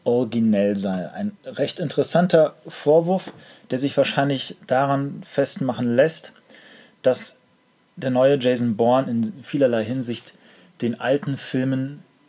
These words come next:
was die Standardsituation angeht, doch recht ähnlich ist. Wir haben also ein recht ähnliches Konzept, das beinhaltet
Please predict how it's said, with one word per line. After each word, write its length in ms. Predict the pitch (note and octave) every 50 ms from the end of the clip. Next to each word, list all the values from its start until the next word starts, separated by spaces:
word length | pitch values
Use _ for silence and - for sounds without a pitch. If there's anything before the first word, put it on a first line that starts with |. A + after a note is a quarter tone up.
| _ _
was 200 | - B2+ A#2 -
die 120 | - - A2
Standardsituation 1000 | - - D3+ E3 E3 C#3+ - - A#2+ - A2+ G#2 - - - - A2 G#2 G#2 G2+
angeht, 560 | G2 A2+ A2+ A2 A2+ G#2 A2+ A#2 A#2 - - _ _ - - - - - - _ -
doch 180 | A#2 A2 - -
recht 300 | A#2+ A2 - - - A#2
ähnlich 280 | A2+ A#2+ A2+ G2+ -
ist. 300 | F#2+ F2+ - - - - - - _ - -
Wir 120 | - A#2
haben 140 | A2 C3 B2+
also 200 | B2 A#2+ G#2 - -
ein 160 | A#2+ A#2+ A#2
recht 320 | G#2+ A#2+ A#2+ - - -
ähnliches 340 | C#3 B2+ A#2+ - C3 A#2 -
Konzept, 520 | - A2+ G#2 - - E3+ - - - - _ _ _ _ _ _ _ _ _ -
das 380 | A#2 G#2 F#2+ - - - - - _ _ _ _ _ _ _ _ _ _ _ -
beinhaltet 640 | - B2 A2 G#2 G#2+ G#2+ - A2+ G2 - - -